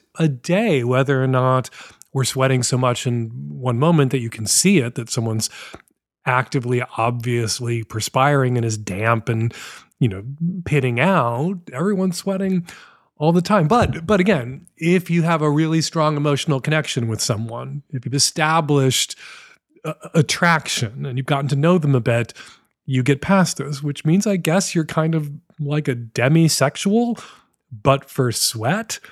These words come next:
Ugh, what can you do about it? Well, uh, how much do you want to invest in overcoming this? Maybe you could spend some money on a cognitive behavioral therapist and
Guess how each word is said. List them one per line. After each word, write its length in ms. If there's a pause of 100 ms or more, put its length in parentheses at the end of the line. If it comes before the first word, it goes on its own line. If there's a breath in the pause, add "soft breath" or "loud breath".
(720 loud breath)
Ugh, 300 (160)
what 140
can 100
you 60
do 120
about 220
it? 80
Well, 280
uh, 140 (600)
how 240
much 300
do 100
you 80
want 220
to 100
invest 420
in 80
overcoming 520
this? 260
Maybe 600 (440 loud breath)
you 80
could 140
spend 360
some 140
money 280
on 80
a 40
cognitive 600
behavioral 560
therapist 680
and 200